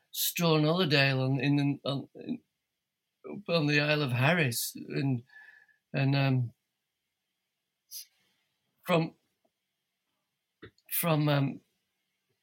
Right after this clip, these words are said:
from Llanberis, and then, and then doing the f-, doing the first free ascent of this massive aid route of Doug Scott's called the Scoop.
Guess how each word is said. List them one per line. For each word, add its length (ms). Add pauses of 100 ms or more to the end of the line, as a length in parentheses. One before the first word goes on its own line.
(180)
from 220
Llanberis, 640
and 180
then, 260 (400)
and 140
then 320 (1120)
doing 280
the 80
f-, 180 (300)
doing 160
the 60
first 300
free 300
ascent 420
of 140
this 280 (100)
massive 680 (100)
aid 300
route 320
of 240
Doug 240
Scott's 540
called 280
the 60
Scoop. 480